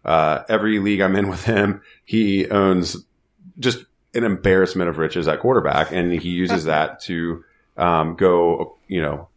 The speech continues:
procure what he needs, uh, to get at the other position. So, a-, again, it's that thought that me selecting this player in the rookie draft,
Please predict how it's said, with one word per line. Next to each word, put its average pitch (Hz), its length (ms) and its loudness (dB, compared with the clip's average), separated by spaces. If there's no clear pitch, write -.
procure 92 360 0
what 87 100 4
he 87 80 2
needs, 85 440 -2
uh, 80 200 0
to 95 140 -6
get 110 320 0
at 82 140 -4
the 90 80 0
other 85 120 0
position. 80 460 -4
So, 87 400 2
a-, 92 160 -2
again, 104 320 2
it's - 220 -6
that - 340 -4
thought - 340 -2
that 87 300 2
me 113 220 2
selecting 101 460 0
this 92 140 -2
player 92 380 0
in 85 80 0
the 78 80 -4
rookie 90 260 0
draft, 73 440 0